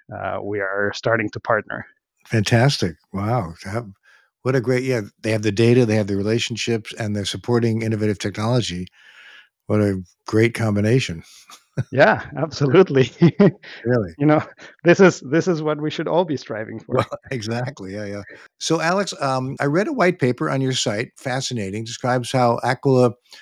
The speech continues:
Speaker 2: might be used to find optimal locations for coffee shops in Manhattan. I encourage our listeners to check it out. It's, it's a cool white paper. Um, and this seems to me like a logical approach to, like,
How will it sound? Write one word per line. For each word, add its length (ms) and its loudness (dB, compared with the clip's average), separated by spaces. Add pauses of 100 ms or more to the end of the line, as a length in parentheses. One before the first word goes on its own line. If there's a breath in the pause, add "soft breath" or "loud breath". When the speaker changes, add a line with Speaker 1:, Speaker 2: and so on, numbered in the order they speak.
(200 loud breath)
Speaker 2:
might 160 2
be 80 2
used 300 6
to 80 -4
find 380 -2
optimal 440 0
locations 720 0
for 180 -8
coffee 400 -2
shops 440 -6
in 60 -4
Manhattan. 440 -2
I 80 -6
encourage 400 2
our 140 4
listeners 380 -2
to 100 -14
check 240 -6
it 80 -6
out. 100 -6
It's, 160 -14
it's 240 -14
a 60 -18
cool 340 -8 (540)
white 200 -6
paper. 340 -10 (600 soft breath)
Um, 220 0
and 100 2
this 140 4
seems 440 4
to 120 0
me 200 2
like 200 4
a 60 0
logical 400 0
approach 380 -2
to, 300 2
like, 200 -4